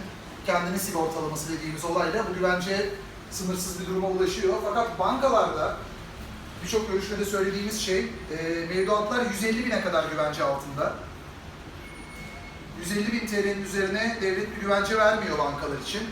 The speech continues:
Bu da sigorta ürünlerinin bankaya oranla birikim ve yatırım anlamında çok daha avantajlı olduğunu bize gösteren önemli unsurlardan birisi.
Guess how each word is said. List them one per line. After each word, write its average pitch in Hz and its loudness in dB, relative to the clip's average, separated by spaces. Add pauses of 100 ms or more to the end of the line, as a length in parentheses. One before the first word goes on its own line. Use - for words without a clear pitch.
(960)
Bu 226 2
da 220 6 (340)
sigorta 220 4
ürünlerinin 180 0 (1120)
bankaya 208 4
oranla 196 4 (220)
birikim 208 0
ve 226 2
yatırım 214 4
anlamında 208 4
çok 226 2
daha 208 6
avantajlı 202 4
olduğunu 190 2
bize 202 2
gösteren 196 4 (160)
önemli 196 -4
unsurlardan 202 0
birisi. 202 0